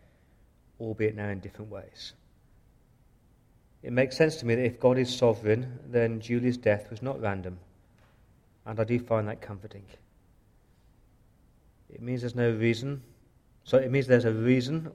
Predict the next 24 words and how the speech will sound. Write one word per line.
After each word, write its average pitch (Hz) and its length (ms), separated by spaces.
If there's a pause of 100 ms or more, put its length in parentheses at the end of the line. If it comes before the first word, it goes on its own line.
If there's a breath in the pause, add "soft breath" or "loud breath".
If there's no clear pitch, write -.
albeit 117 400
one 113 220
I 110 60
don't 110 200
understand, 104 680 (1000 soft breath)
and 107 200
therefore 110 300
there's 101 140
a 107 40
meaning. 101 420 (1500)
It 131 80
also 131 160
makes 113 240
sense 117 180
to - 120
me 117 100
that 113 160
if 143 240
God 123 240
is 117 140
loving, 107 380
which 123 160
he 127 260
is, 131 480